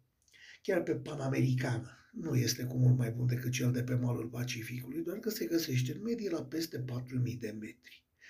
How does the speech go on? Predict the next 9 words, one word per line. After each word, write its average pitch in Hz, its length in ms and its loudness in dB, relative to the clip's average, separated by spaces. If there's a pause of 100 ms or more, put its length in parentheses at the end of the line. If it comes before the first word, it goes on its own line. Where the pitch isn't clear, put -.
(640)
Și - 140 0
merită - 600 2
și - 160 -4
o 123 100 2
oprire 110 680 -2 (540)
la - 120 -2
punctul 170 720 -2
Mirador, 147 1200 2
Mirador, 131 880 2